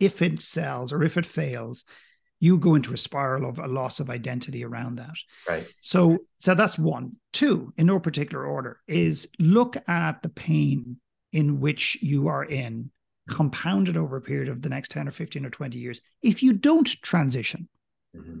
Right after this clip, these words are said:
Speaker 1: People say, "Oh, transition is very difficult." Well, yeah, no transition,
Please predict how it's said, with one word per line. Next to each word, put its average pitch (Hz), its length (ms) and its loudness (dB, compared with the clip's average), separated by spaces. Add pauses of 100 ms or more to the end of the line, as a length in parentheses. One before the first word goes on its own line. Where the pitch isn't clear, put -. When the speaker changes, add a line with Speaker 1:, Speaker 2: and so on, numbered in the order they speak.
(100)
Speaker 1:
People 226 160 6
say, 214 80 2
"Oh, 226 300 8
transition 196 420 4
is 160 80 2
very 175 160 2
difficult." 165 420 -2
Well, 285 540 2
yeah, 269 560 0 (400)
no 165 480 8
transition, 143 800 -2